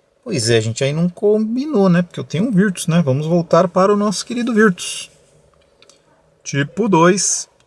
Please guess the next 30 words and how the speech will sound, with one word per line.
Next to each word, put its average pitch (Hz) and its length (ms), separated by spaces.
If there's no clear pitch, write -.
de 143 300
volta 139 680
ao 147 160
original, 165 460
ó, 123 100
Virtus. 151 600
É, 240 120
ó, 220 80
o 196 40
bugzinho 214 500
aqui, 226 200
Faftec, 135 420
tá 143 120
vendo 156 200
ali, 196 140
ó? 190 100
Quando 165 420
muda 170 320
pro 175 180
tipo 165 360
dois, 175 300
virou 202 180
um 254 80
Polo. 190 500
E 117 100
eu 139 120
não 220 180
tenho 277 320
um 175 60
Polo, 113 420